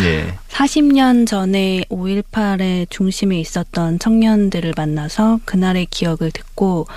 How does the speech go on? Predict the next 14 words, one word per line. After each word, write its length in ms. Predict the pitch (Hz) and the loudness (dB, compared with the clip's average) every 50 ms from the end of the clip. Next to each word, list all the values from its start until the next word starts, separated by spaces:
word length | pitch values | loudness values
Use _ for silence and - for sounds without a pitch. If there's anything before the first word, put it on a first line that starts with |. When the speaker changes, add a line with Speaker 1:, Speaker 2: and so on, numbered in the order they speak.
| - - - - - - - | -14 -14 -14 -14 -14 -12 -6
Speaker 2:
또 220 | - - 190 180 170 | -2 -2 0 0 -2
지금 680 | - - - 220 202 202 233 233 226 220 208 208 196 | -2 -2 0 2 4 6 6 6 6 4 4 2 0
살아가는 840 | 190 220 226 220 220 214 208 202 180 180 170 170 170 175 170 160 160 - - | 0 -2 -2 0 0 -2 -2 -4 -4 -4 -4 -4 -4 -4 -4 -4 -6 -6 -4
이삼십 500 | - 190 - 202 196 196 - - - - | -4 -2 0 0 0 0 -2 -4 -8 -4
대 200 | - 190 208 220 | -2 0 2 2
밀레니얼 540 | 202 185 175 180 190 202 202 196 190 185 185 | 2 2 0 2 2 2 2 2 2 0 0
Speaker 1:
음. 60 | 185 | -2
Speaker 2:
세대들을 460 | 185 208 190 - 185 180 185 170 170 | -2 -2 -2 -2 -2 -2 0 -2 -2
만나서 540 | 160 160 151 156 156 156 160 - - 233 240 | -2 -2 -2 -2 -2 -2 -2 0 0 2 2
오일팔을 540 | 226 202 196 190 190 - - 202 180 175 - | 2 2 2 0 0 0 0 -2 -2 -2 -2
또 100 | - 170 | -4 -6
어떻게 380 | 160 - - 202 - - 208 190 | -6 -4 -6 -6 -4 -2 -2 -2
기억하고 580 | - - - 196 190 190 - 208 196 185 180 | -2 -2 0 0 0 0 0 0 0 0 0
있는지 680 | 170 160 160 165 165 165 165 - - - 233 247 247 254 | -2 0 0 0 0 -2 -2 -2 0 0 2 2 2 0